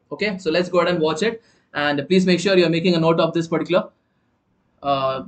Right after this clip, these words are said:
this discussion. Okay, so the first word that we're going to discuss is the minute or the minute. It means small and often not important detail. Minute, minutes എന്ന് പറഞ്ഞാൽ എന്താണ്? Minute എന്ന് പറഞ്ഞാൽ എന്താണ്? വളരെ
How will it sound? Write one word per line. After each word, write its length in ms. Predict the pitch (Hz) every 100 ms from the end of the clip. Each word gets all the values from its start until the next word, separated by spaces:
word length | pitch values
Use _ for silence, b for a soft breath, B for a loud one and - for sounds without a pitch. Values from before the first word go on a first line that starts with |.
| 147
this 100 | 143
discussion. 480 | 156 - 139 120 -
Okay, 200 | 143 190
so 120 | 180
the 80 | 160
first 300 | 160 214 233
word 260 | 190 208 208
that 160 | 190
we're 160 | 190 180
going 120 | 185
to 60 | 185
discuss 400 | 170 170 202 170
is 380 | 180 185 - _ _ _ _ _ _ -
the 160 | 160 165
minute 520 | 175 185 180 120 -
or 160 | 143 160
the 100 | 165
minute. 420 | 165 147 127 - _ _ _ _ _ _ -
It 140 | 185
means 240 | 196 262 269 -
small 300 | 202 190 233
and 140 | 233
often 440 | 185 185 220 226 -
not 260 | 165 175 196
important 440 | 185 185 185 185
detail. 260 | 160 156 139 156
Minute, 180 | 190 -
minutes 240 | 170 190 196
എന്ന് 100 | 202
പറഞ്ഞാൽ 160 | 190
എന്താണ്? 200 | 175 170 185
Minute 160 | 175 190
എന്ന് 100 | 185
പറഞ്ഞാൽ 140 | 185
എന്താണ്? 240 | 160 160 208 - _ _ _ _ _ -
വളരെ 200 | 147 180